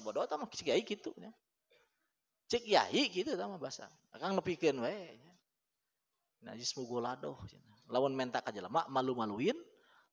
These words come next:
Allah, cek Yai kitu tah. Heeh. Itu nya. Da urang boga santri karitu tah, kumaha? Eh, mulai Allah, "Gusti, mudah-mudahan abdi pasian hidayah, Gusti.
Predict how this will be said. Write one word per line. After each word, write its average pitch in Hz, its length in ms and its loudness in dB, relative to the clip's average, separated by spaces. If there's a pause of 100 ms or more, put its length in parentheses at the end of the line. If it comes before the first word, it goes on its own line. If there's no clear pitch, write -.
Allah, 175 320 -2
cek - 160 0
Yai 226 160 6
kitu 254 320 -6
tah. 190 160 -14 (1500)
Heeh. 101 280 -14 (1160)
Itu - 160 -20
nya. - 160 -20 (160)
Da 107 160 -2
urang 214 240 0
boga 151 240 2
santri 135 320 -2
karitu 269 400 -4
tah, 247 160 -14
kumaha? 254 320 -10 (640)
Eh, 170 160 4
mulai 262 240 4
Allah, 277 160 2
"Gusti, 262 720 4
mudah-mudahan 160 400 6
abdi 147 80 2
pasian 135 240 -4
hidayah, 107 400 -6
Gusti. - 240 -14